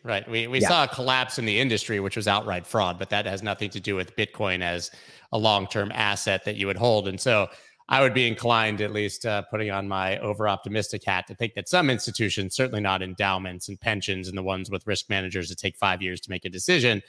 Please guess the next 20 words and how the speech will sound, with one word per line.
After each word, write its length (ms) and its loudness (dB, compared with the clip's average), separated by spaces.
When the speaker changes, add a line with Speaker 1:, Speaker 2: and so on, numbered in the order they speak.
Speaker 1:
but 160 6
smaller 380 6
ones 360 6
might, 380 4
uh, 480 4
be 260 2
inclined 680 0
to 120 -4
see 260 -2
Speaker 2:
Yeah. 100 4
Speaker 1:
this 220 -4
as 460 0
a 80 -2
breakdown 600 0
because 240 -4
of 100 -8
the 160 2
industry 420 0
and 80 -2
an 120 -6